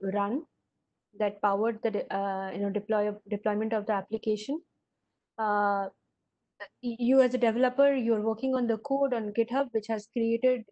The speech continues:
a trigger, uh, through the webhook. And, uh, that created a Docker image of the source code. It has pu-, pu-,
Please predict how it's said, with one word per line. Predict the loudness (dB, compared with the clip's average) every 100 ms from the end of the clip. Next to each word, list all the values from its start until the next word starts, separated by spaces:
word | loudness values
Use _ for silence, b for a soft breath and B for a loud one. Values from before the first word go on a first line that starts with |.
| -4
a | -2 -2 -4
trigger, | -4 0 2 0 -4 _ -8
uh, | -4 -4
through | -4 -4 0
the | 0
webhook. | 0 0 2 0 -6 _ _ _ _ _ _ _ _ _ _ -20 -16
And, | -14 -4
uh, | -2 0 -2 -2
that | 0 0 0
created | 2 2 2
a | 2
Docker | 2 2 2
image | 2 2 2
of | 0
the | 0 0
source | 0 0 0
code. | 0 2 0 _ -10
It | -4
has | -4 -2
pu-, | -4
pu-, | -2 -4